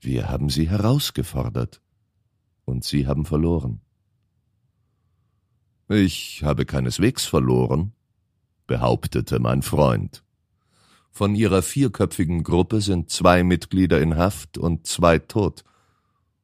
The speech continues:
Das Leben von Mary Watson, die Ihr letztes Opfer werden sollte,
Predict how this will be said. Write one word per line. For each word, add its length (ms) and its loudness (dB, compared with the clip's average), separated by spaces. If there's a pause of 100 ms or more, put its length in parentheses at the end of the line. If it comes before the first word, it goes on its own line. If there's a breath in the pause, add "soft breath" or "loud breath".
(200)
Das 340 -2
Leben 380 2
von 220 0
Mary 260 6
Watson, 840 -2
die 280 -4
Ihr 260 -6
letztes 540 -2
Opfer 340 0
werden 240 2
sollte, 400 2